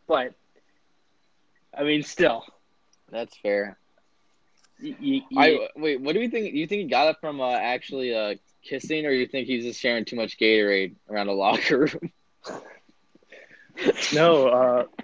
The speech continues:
Speaker 1: I don't even
Speaker 3: no,
Speaker 1: know.
Speaker 3: the,
Speaker 1: I don't
Speaker 3: the
Speaker 1: wanna
Speaker 3: obvious
Speaker 1: know.
Speaker 3: answer is that Demaryius Thomas had it, and the Patriots traded him to give it to, uh,
Speaker 1: <laughs>
Speaker 3: to, to give it to Sam Darnold.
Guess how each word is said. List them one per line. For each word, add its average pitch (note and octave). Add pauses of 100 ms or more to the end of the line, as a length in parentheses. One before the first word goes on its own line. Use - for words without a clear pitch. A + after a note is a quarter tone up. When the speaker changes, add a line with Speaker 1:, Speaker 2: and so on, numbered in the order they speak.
(1000)
Speaker 1:
I E3+
don't F3+
even D#3
Speaker 3:
no, C#3
Speaker 1:
know. C3+
Speaker 3:
the, C3
Speaker 1:
I C#3
don't E3
Speaker 3:
the C#3
Speaker 1:
wanna C#3
Speaker 3:
obvious C#3
Speaker 1:
know. C3
Speaker 3:
answer B2 (120)
is A2+
that A#2
Demaryius B2+
Thomas C3
had A2+
it, A#2
and A#2
the A#2
Patriots B2
traded B2
him A#2+
to B2
give A#2+
it A#2+
to, -
uh, A2+
Speaker 1:
<laughs> - (380)
Speaker 3:
to, - (240)
to D#3+
give C3+
it C3+
to B2+
Sam B2+
Darnold. B2+